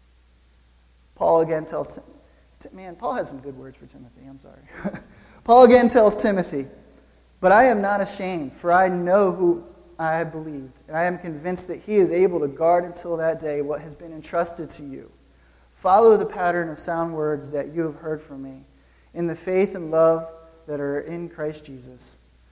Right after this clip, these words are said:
By the Holy Spirit who dwells within us, guard the good deposit entrusted to you." You have been entrusted with a good deposit. Invest it wisely. So, with all this investing,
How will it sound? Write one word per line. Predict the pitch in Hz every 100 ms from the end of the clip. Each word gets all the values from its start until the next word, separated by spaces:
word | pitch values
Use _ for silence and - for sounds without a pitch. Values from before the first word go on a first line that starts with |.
| _
By | 165 165
the | 165
Holy | 185 185 196
Spirit | - 180 170 160
who | 151
dwells | 147 151 160
within | 160 147 135
us, | 131 - -
guard | 135 165 160 180 180 151
the | 139
good | 123 170 165
deposit | 175 - 170 160 135 135 147
entrusted | 139 156 139 - 135
to | 151
you." | 135 135 123 _ _ _ _ _ _ _ _ _ _
You | 170 196
have | 233 220
been | 208 185
entrusted | 175 185 165 - 143 139
with | 139
a | 139
good | 147 147
deposit. | - 156 139 127 127 - _ _ _ _ _ _ _ 156
Invest | 151 165 165 165
it | 143
wisely. | 143 139 120 123 - _ _ _ _ _ _ _ _ _ _ _ _ _ _ _ _ _ _ _ _ _ -
So, | - 214 190 202 - - - _ _ _ _ _ _ _ _ _ -
with | 190
all | 262 254
this | 220 208
investing, | 185 160 160 - 156 151 151